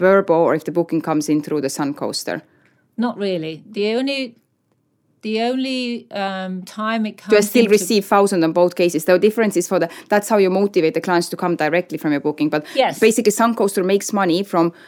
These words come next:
Speaker 1: this management fee or, you know, offering the short-term rental and charging the fee, but you don't make money from
Speaker 2: On the
Speaker 1: bookings coming through your, uh,
Speaker 2: No.
Speaker 1: website. So
Speaker 2: No.
Speaker 1: when you have a booking, for example, from booking dot com that you don't use, or
Speaker 2: Yes.
Speaker 1: Vrbo, let's say, and I paid thousand two hundred,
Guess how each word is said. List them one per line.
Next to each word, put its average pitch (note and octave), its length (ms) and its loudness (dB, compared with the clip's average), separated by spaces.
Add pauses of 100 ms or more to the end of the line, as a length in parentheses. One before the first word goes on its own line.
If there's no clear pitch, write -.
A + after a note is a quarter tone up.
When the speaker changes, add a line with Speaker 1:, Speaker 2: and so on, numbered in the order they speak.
(160)
Speaker 1:
this F#3 260 2
management G3 640 0
fee F3 400 -2 (200)
or, G3 500 6
you F#3 140 -2
know, E3+ 340 4
offering F#3+ 320 0
the F3 80 -4
short-term F#3 440 0
rental F3+ 280 0
and D3+ 160 0
charging G#3 460 -2
the D#3+ 100 -4
fee, E3 220 -4 (160)
but F3 120 2
you F3 80 4
don't F#3+ 340 2
make F3 280 -2
money F3 380 0
from E3+ 240 -2
Speaker 2:
On F#3+ 80 -2
the G3 80 8
Speaker 1:
bookings F3+ 340 0
coming E3+ 260 2
through F3 280 2
your, D3+ 400 2
uh, C#3+ 140 2
Speaker 2:
No. D#3 80 4
Speaker 1:
website. D3+ 480 2
So - 180 2
Speaker 2:
No. E3+ 280 -2
Speaker 1:
when G3 160 6
you G3 60 4
have G3+ 160 4
a G3+ 60 6
booking, G#3 320 2
for F#3+ 100 2
example, F3+ 500 2
from D#3+ 440 2 (440)
booking G3 600 2
dot E3+ 220 0
com F#3+ 280 0
that E3+ 120 -2
you D#3+ 60 0
don't D3+ 260 -2
use, D#3 260 -2
or C#3 140 -2
Speaker 2:
Yes. F#3 240 6
Speaker 1:
Vrbo, G#3 260 4
let's F3+ 200 2
say, F3+ 160 4
and D#3+ 80 2
I D#3+ 80 2
paid F#3 240 0
thousand G3 400 0
two G3+ 180 4
hundred, F3+ 500 0